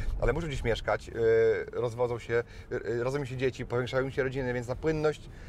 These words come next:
cały czas będzie. Ona może być mniejsza, może być większa, ale płynność na tym rynku, no, cały czas będzie, tak? I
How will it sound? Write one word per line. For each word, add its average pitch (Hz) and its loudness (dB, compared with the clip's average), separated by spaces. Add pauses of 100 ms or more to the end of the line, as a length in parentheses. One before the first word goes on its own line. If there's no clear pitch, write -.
(120)
cały 151 2
czas 147 0
będzie. 131 2
Ona 147 0
może 135 0
być 120 -10
mniejsza, 151 -4
może 131 0
być 113 -6
większa, 143 -2 (340)
ale 120 2
płynność 170 0
na 147 -6
tym 139 -6
rynku, 151 -2 (460)
no, 127 -2
cały 143 0
czas 165 -4
będzie, 120 0
tak? - -2
I 127 -8